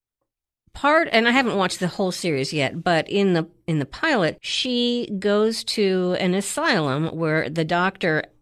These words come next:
is actually studying the mind and how he believes people can get better. And this interests her greatly because she knows that in her mind,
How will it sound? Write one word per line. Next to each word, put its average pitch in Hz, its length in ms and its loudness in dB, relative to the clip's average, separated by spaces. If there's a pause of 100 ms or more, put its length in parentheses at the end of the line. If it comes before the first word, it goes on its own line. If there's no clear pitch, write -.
(120)
is 175 220 -2
actually 165 460 0
studying 175 560 2
the 147 80 2
mind 151 560 2
and 147 140 -2
how 151 180 -2
he 202 180 -6
believes 185 460 0
people - 340 -6
can 156 280 0
get 113 280 -6
better. 233 500 0
And 190 140 6
this 226 240 4
interests 254 460 -2
her 160 120 -2
greatly 160 600 0 (260)
because - 240 -8
she - 340 -2
knows 127 520 0 (240)
that - 100 -8
in 110 180 -6
her 571 420 0
mind, 101 600 0